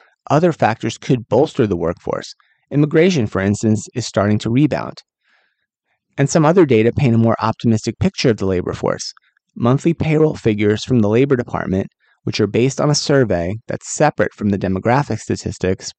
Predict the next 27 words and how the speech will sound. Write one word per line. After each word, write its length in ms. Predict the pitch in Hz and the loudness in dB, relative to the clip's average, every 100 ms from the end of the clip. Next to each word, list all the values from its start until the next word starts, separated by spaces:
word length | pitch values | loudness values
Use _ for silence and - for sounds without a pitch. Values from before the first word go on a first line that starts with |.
| _ - _ _ | _ -20 _ _
show 260 | - 135 117 | -2 2 2
that 160 | - | 2
companies 460 | - 151 156 156 143 | -2 -2 2 0 0
have 160 | - - | -2 -2
continued 480 | 113 - 151 160 | -2 0 2 2
to 120 | - 110 | 0 0
add 220 | 113 123 | 0 0
jobs 400 | 117 110 110 98 | 0 -2 -2 -2
rapidly 540 | 101 110 92 80 80 - _ - | 0 0 -4 -4 -6 -10 _ -8
despite 420 | 117 - 123 135 | -8 -2 -2 0
the 140 | 113 - | -4 0
lingering 560 | 113 117 123 123 120 113 | 2 4 4 4 2 0
complaints 560 | 110 - 101 90 - - | -4 0 0 -2 -8 -8
of 100 | - | -6
a 40 | 85 | -4
worker 300 | 90 - 101 | -4 -6 -6
shortage. 600 | - - - - - - _ _ _ _ _ _ _ _ _ | -6 -6 -6 -8 -14 -18 _ _ _ _ _ _ _ _ _
As 160 | 123 147 | -4 0
we 160 | 185 | 2
enter 220 | 156 160 156 | 2 2 0
twenty 260 | 147 139 | 2 2
twenty-three, 560 | 147 139 131 - 101 101 | 2 2 2 2 0 2
one 160 | 117 | 2
thing 160 | 120 131 | 2 0
is 100 | 120 | 0
for 120 | 120 | -4
sure. 360 | - 98 78 | -4 -2 -4